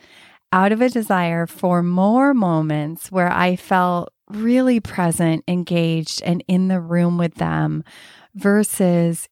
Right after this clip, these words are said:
in the room, but far away in my thoughts. It started with just if they were playing in their room, I'd just go and plop on their bed for the sake of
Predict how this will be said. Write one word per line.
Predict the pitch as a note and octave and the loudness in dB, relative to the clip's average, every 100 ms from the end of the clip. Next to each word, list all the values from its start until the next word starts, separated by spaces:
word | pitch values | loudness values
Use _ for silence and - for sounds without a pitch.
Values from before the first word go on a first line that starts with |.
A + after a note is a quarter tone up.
| - | 0
in | F3+ G#3 | 2 2
the | A3 | 2
room, | F#3 E3+ E3 D#3+ D#3 D#3 - | 2 2 2 2 0 -4 -10
but | - D#3 - | -4 -4 -4
far | - - E3+ E3 E3+ | -10 -2 0 2 0
away | E3+ D#3+ D#3+ F3 F3 | 0 -2 -2 -6 -6
in | E3 | -4
my | E3 D#3+ | -4 -4
thoughts. | - E2 E2 - - - _ _ - - - - _ | -4 -6 -6 -10 -14 -14 _ _ -20 -20 -20 -20 _
It | G#3+ G#3+ | -2 -2
started | - A#3+ A#3+ C#4 C#4 | -2 0 2 2 0
with | F#3 F3+ F3 F3 E3+ - - _ _ _ - | 0 0 2 0 -2 -6 -20 _ _ _ -4
just | A3+ A3 - | 0 0 -2
if | G3+ | -2
they | G#3+ | 0
were | G#3 G#3+ | 2 0
playing | - G3+ F#3 F#3+ | -2 0 0 2
in | F#3+ | 0
their | F#3 | -2
room, | F3 F3 F3 E3+ F3 | 0 0 2 0 -2
I'd | F#3 F#3+ - | -2 -2 0
just | A3+ A3 - - | 0 0 -4 0
go | G3+ G3+ | 2 2
and | G3 F#3 | 0 -2
plop | - G3 | -2 -2
on | G#3+ | 0
their | G#3 G3 | 0 0
bed | G#3 F#3 D3+ - | 0 0 -2 -6
for | - | -8
the | F3+ F3+ | -4 -4
sake | - F#3 - | -2 -2 0
of | F#3 - | -4 -4